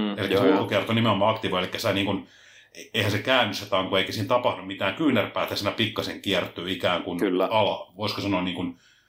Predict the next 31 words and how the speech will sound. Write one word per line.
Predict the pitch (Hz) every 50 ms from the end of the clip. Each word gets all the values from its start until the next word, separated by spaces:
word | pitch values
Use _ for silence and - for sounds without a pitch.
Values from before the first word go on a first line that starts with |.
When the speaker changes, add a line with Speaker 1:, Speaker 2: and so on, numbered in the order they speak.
| _ _ _ _ _
Speaker 2:
anatomisesti | - 98 98 98 92 - 85 82 85 - 90 - - 98
alaspäin, | 92 95 90 82 - - 87 82
jos | - -
sä | -
makaat | 95 82 80 - 87 85 - -
penkillä | - 98 - 85 87 80
niin | 80 80
kuin | 92 -
kohti | - - - - 95
varpaita. | 101 98 98 87 85 80 - - - - - _ - - - - - _ _ _
Speaker 1:
Mhm, | 104 98 95 98 95 117 135 135 - - 92 90
mhm. | 92 92 113 113 - - _
Speaker 2:
Niin | 95 92 92 95 - -
tavallaan | 117 113 107 104 104 98
semmoinen | - 127 123 120 107 95 92 92
efekti | - 104 87 - - 80
saada | - 101 98 87 85 82 -
siinä | - - - 90 80 82 82
aikaan, | 85 85 80 - 85 78
niin | 76 -
se | - 98
on | 95 -
sen | 107 101 - -
tasapainon | - 123 117 123 117 78 - 80 76 76 76 76 76
kannalta | - 78 82 80 78 78 - -
pitkässä | - - 101 - - - 90 - - -
juoksussa | 80 - - - 87 - -
se | 101
on | 90 78 -
hyvä, | 101 92 92 82
koska | - - 82 - - 92 92 -